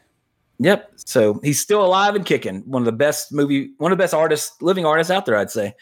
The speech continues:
Uh, fa-, uh, fantastic style and I, absolutely iconic works, uh, of, from every genre and everything. So,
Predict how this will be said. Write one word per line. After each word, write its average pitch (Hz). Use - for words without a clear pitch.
Uh, 110
fa-, -
uh, 95
fantastic 147
style 135
and 110
I, 135
absolutely 180
iconic 151
works, 113
uh, 101
of, 120
from -
every 139
genre 113
and 110
everything. 110
So, 98